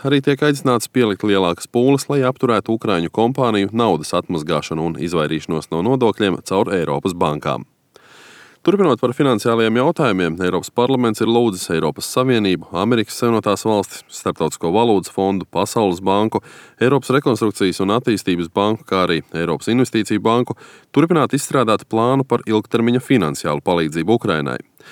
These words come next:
Šāda palīdzība būtu nepieciešama, lai Ukraina varētu veiksmīgi cīnīties ar finansiālās situācijas pasliktināšanos,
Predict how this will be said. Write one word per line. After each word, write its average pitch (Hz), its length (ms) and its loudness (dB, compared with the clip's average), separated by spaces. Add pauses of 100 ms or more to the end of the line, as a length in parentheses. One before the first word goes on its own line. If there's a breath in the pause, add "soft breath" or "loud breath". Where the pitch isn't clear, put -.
(260 loud breath)
Šāda 76 240 0
palīdzība 95 560 2
būtu 92 240 -2
nepieciešama, 110 720 0
lai 120 160 2
Ukraina 123 400 0
varētu 104 320 -2
veiksmīgi 90 480 -2
cīnīties 82 480 -2
ar 76 160 -6
finansiālās 82 720 -4
situācijas 131 480 0
pasliktināšanos, 127 800 0